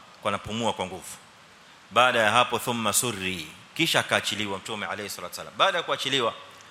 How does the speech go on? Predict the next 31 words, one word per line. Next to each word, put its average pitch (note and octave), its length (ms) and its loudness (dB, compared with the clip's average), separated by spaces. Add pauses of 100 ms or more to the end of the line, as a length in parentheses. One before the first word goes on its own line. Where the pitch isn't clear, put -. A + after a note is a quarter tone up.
(440)
alayhi, B2+ 360 4 (100)
Mtume D3+ 320 0
salawatu A#2 400 4
rabbi A#2 220 2
wa G#2+ 80 2
salamu A2 440 4
alayhi C3+ 260 4 (100)
akauliza, C3 640 2
"Aina D3+ 260 4
alladhi A#2+ 340 0
kana A2+ 260 4
yas'al A2 360 2
'anil F#2+ 280 0
ihram?" D#2+ 280 -2 (340)
Yule C3+ 160 6
bwana D3 240 6
manake C3+ 320 4
alisimama, C3 500 2
alisimama B2+ 480 0
pale, B2+ 240 4
Mtume B2+ 240 -8
bado B2 180 0
anateremsha A2+ 420 -4
wahi A2+ 160 2
kwa C3+ 120 -2
muda F#3 200 4
mrefu, F3 320 0 (600)
mpaka D3 220 6
akaondoka C#3 400 6
akaenda A2 240 0
zake. - 240 -4